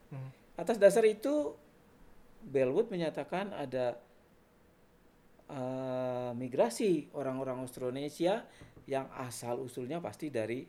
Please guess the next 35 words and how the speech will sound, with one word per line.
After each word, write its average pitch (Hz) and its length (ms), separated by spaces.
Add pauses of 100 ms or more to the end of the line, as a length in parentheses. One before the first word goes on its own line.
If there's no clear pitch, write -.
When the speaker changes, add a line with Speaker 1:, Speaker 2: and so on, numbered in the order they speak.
(160)
Speaker 2:
Taiwan. 117 520 (320)
Speaker 1:
Hmm. 131 260
Speaker 2:
Makanya 120 280
disebut 147 300
teori 151 280 (160)
out 165 240
Speaker 1:
Out - 20
Speaker 2:
of - 60
Speaker 1:
of 123 120
Speaker 2:
Taiwan. 113 560
Speaker 1:
Hmm. 123 220 (240)
Speaker 2:
Tapi 262 280
kalau 196 360
ditanya 151 480
lagi, 165 400 (520)
apa 175 280
asli 175 240
Taiwan? 175 480
Oh, 220 100
bukan, 202 460
dia 165 100
dari 143 300
daratan 113 460
Cina 123 260
juga. 165 480 (320)
Cuma 110 240
dia 165 220
menyebar 135 500
ke - 140
timur. 127 520
Speaker 1:
Hmm. 123 380 (460)
Speaker 2:
Begitu. 90 640 (160)
Speaker 1:
Mhm. 120 200 (240)
Speaker 2:
Sampailah 277 440
kemudian, 208 500